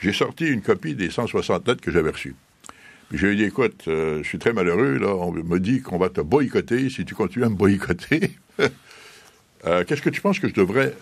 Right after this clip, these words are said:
répondre à ces gens-là ? » Je n'aurais pas encore répondu. Alors, il a compris tout de suite que,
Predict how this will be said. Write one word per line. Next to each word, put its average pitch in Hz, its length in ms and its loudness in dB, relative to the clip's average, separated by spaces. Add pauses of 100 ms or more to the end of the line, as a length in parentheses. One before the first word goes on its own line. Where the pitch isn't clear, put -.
(300)
répondre 113 480 2
à 95 60 2
ces 117 180 -2
gens-là ? » 80 320 0 (640)
Je 76 60 -12
n'aurais 71 140 -6
pas - 120 -4
encore 101 240 -2
répondu. 71 340 -6 (380)
Alors, 80 260 -12
il 82 80 -10
a - 60 -12
compris - 480 -12
tout 117 140 -6
de - 60 -14
suite - 260 -2
que, - 100 -10